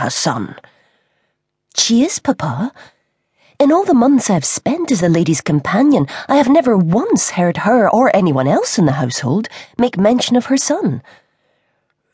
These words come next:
"Then why has she expressed this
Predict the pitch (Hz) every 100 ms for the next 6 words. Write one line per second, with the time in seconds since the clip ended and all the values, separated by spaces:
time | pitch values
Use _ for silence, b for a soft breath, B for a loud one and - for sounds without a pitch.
0 | _ _ _ _ 170 202 233 202 190 240
1 | 381 440 440 440 - 285 202 190 - -
2 | - 165 147 - - - 143 -